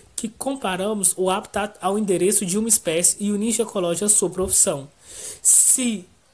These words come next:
você quer encontrar indivíduos de uma certa característica no ambiente natural, deve procurá-los em seu habitat.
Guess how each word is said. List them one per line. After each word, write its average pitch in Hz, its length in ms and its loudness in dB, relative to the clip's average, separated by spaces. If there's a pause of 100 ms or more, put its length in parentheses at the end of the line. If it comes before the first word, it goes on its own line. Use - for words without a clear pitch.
você 175 600 2
quer 190 180 0
encontrar 208 460 -4
indivíduos 180 500 -2
de - 100 2
uma 170 280 -2 (180)
certa 208 380 0
característica 196 720 -2
no 170 80 -2
ambiente 156 360 -2
natural, 160 560 -2 (160)
deve 190 220 0
procurá-los 185 600 -2
em 185 60 0
seu - 380 0
habitat. 180 500 -4